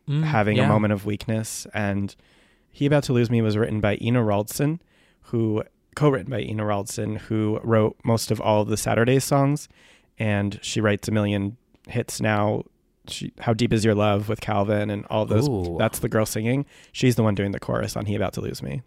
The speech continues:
Speaker 2: and stuff.
Speaker 1: Oh.
Speaker 2: And she more vaguely-ish sounds like a mix of Britney and Sia and some others. But it's very Amnesia in the sense of, like, she's not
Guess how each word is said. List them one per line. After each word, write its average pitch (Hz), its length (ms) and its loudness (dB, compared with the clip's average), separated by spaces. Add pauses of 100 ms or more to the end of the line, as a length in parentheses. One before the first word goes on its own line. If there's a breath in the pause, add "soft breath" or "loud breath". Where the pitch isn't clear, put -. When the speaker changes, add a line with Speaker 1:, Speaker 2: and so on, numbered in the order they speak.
Speaker 2:
and - 80 -12
stuff. 117 260 0
Speaker 1:
Oh. 120 840 0
Speaker 2:
And 127 140 2
she 143 180 4
more 117 320 6
vaguely-ish 107 920 0
sounds 101 360 -4
like 98 200 -4 (360)
a 120 80 0
mix 113 300 0
of 107 100 -4
Britney 101 340 0
and 98 120 -4
Sia 67 380 -6
and - 240 -6
some - 140 -8
others. - 440 -8
But 123 200 -2 (180)
it's 127 160 -4
very 139 440 4
Amnesia 117 760 2
in 123 100 -6
the 107 80 -2
sense 104 360 -2
of, 104 180 -2
like, 101 180 -4 (420 soft breath)
she's - 260 -2
not 110 280 0